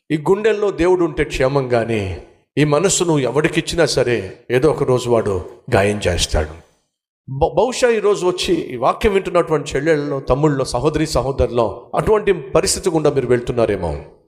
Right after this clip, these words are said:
ఎస్, వాడికి నా మనసునిచ్చాను, వాడు నా గాయాలు మిగిల్చాడు. ఆమెకు నా మనసునిచ్చాను,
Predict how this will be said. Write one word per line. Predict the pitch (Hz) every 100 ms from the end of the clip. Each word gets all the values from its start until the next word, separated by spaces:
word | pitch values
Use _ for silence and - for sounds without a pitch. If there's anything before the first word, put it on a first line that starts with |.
| _ _ _ _ 110
ఎస్, | 190 254 - - - - - _ _ _ _ _ _ _
వాడికి | - 117 117
నా | 117
మనసునిచ్చాను, | 120 135 - 123 - 101 85 71 73 - _ _ _ _ _ _ _ _ 98
వాడు | 104
నా | 104 107
గాయాలు | 117 117 107
మిగిల్చాడు. | 104 95 87 - 71 76 - - _ _ _ _ _ _ _ _ _ _
ఆమెకు | 117 139 139
నా | 135
మనసునిచ్చాను, | 131 147 160 151 - 131 110 113